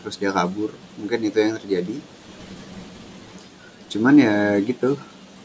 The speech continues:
aneh aja ngeliat si Page One. Kayak, ya kayak, kayak wibu sih <laughs> menurut gua. Anyway, kita lanjut ke personil ketiga, yaitu,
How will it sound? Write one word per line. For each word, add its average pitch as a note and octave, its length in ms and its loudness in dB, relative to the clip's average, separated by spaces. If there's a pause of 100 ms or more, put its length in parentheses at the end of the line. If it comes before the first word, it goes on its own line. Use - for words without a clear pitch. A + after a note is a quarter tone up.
(420)
aneh A2 240 0
aja C#3 320 4
ngeliat A2 240 -2
si G#2+ 80 -6
Page G2+ 320 -2
One. A2 240 0 (880)
Kayak, G#2 400 2 (1040)
ya A2+ 100 -2
kayak, G#2+ 300 2
kayak A2 160 4
wibu C#3 320 6
sih A#2+ 300 6
<laughs> - 40 -16
menurut A2+ 280 0 (100)
gua. G#2+ 180 -4 (1120)
Anyway, A2 480 4 (560)
kita A#2+ 240 2
lanjut A2+ 400 6
ke G2 400 2
personil D3+ 400 8
ketiga, G#2+ 500 2 (300)
yaitu, G#2 320 4